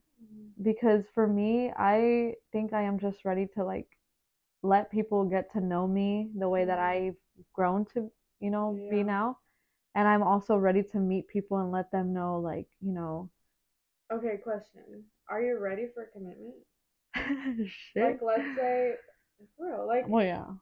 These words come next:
Speaker 1: it's, this is the podcast. This is
Speaker 2: Yeah.
Speaker 1: what it is,
Speaker 2: That's
Speaker 1: y'all.
Speaker 2: a,
Speaker 1: It's
Speaker 2: that's a
Speaker 1: some,
Speaker 2: question,
Speaker 1: this is
Speaker 2: for
Speaker 1: deep.
Speaker 2: sure.
Speaker 1: This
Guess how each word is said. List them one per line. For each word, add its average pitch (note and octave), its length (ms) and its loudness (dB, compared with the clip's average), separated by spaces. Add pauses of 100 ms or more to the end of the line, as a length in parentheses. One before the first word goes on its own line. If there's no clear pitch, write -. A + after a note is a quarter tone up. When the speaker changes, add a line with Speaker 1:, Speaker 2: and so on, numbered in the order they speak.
Speaker 1:
it's, A#3+ 160 -14 (720)
this C#4 160 -2 (100)
is D#4+ 120 -4 (200)
the C4 200 0
podcast. C4+ 560 -2 (140)
This A3+ 200 -4
is G#3+ 60 2
Speaker 2:
Yeah. G3+ 120 4
Speaker 1:
what F3 160 4
it E3+ 100 2
is, C#4+ 220 -2
Speaker 2:
That's C#4 200 2
Speaker 1:
y'all. D#4+ 160 6
Speaker 2:
a, - 20 -2
Speaker 1:
It's A#3 40 -6
Speaker 2:
that's C4 200 6
a C4+ 60 8
Speaker 1:
some, - 20 -4
Speaker 2:
question, G#3 480 6
Speaker 1:
this - 0 -
is F3 140 -2
Speaker 2:
for G3 160 6
Speaker 1:
deep. C4 120 -4
Speaker 2:
sure. - 220 2
Speaker 1:
This B3 180 2